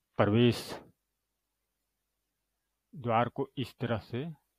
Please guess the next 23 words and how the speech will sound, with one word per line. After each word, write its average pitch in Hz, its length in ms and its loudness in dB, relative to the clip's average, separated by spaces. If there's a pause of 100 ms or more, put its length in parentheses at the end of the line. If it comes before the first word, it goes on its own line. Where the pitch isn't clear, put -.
(100)
ये 107 200 -2
देखिए, 131 400 -8 (1000)
ऐसे 104 400 -4
आप 113 220 0
यहाँ 113 200 -4
सीढ़ी 107 340 -4
दे 110 180 -2
सकते - 380 -8
हैं। 127 240 -4 (420)
इस 160 160 6
तरह 139 200 10
से - 160 6
प्रवेश 120 420 10
करके 123 420 4
इधर 110 260 4
जो 107 120 8
है 123 200 4 (480)
जा 113 240 6
सकते - 360 -2
हैं। 123 200 2
यहाँ 110 240 2
दरवाज़ा 104 500 6
है 120 180 -2